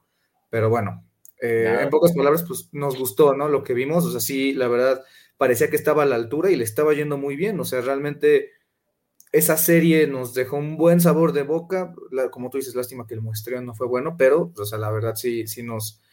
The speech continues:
Speaker 1: nos convenció, ¿no?
Speaker 2: Sí, exacto. Era lo que hablábamos el, el miércoles, el jueves,
Speaker 1: Ujú.
Speaker 2: el, que fue
Speaker 1: Jueves.
Speaker 2: miércoles púrpura en jueves. Este,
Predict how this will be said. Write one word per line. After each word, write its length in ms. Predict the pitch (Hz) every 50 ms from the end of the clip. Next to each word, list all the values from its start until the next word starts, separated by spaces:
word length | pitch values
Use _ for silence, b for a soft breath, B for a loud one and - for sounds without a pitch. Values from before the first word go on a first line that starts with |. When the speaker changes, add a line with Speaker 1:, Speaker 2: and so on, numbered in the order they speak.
| _ _ _ _
Speaker 1:
nos 180 | - 120 117 -
convenció, 340 | 131 117 117 113 110 120 110
¿no? 240 | 110 107 - - - _ _ _ _ _ _ _ _ _ _ _
Speaker 2:
Sí, 200 | _ - - 147
exacto. 500 | 139 131 - 135 123 127 - 120 104 - b b b b b b b b b _
Era 220 | 139 139 151 156
lo 160 | 151 147 139
que 80 | - 135
hablábamos 480 | 120 127 127 135 139 139 131 123 -
el, 400 | 123 113 107 104 101 104 - - - -
el 340 | 120 107 104 104 101 101 104
miércoles, 800 | 104 110 120 135 135 135 - 170 202 233 - - - _ _ _ _
el 120 | - - -
jueves, 440 | - 143 135 139 156 160 - - 120
Speaker 1:
Ujú. 80 | 135 -
Speaker 2:
el, 300 | 104 104 101 107 - - _
que 80 | 101
fue 160 | - - 113 107
Speaker 1:
Jueves. 80 | 120
Speaker 2:
miércoles 360 | 117 117 117 - 120 107 101 - _
púrpura 540 | 127 123 120 - 127 117 117 117 113 107
en 120 | 101 98 95
jueves. 540 | - 113 110 113 139 160 156 - - _ _ b b b b b b b b b _ _ _
Este, 1160 | - - 101 95 - - - - _ _ 110 107 104 101 98 98 98 98 98 98 98 98 113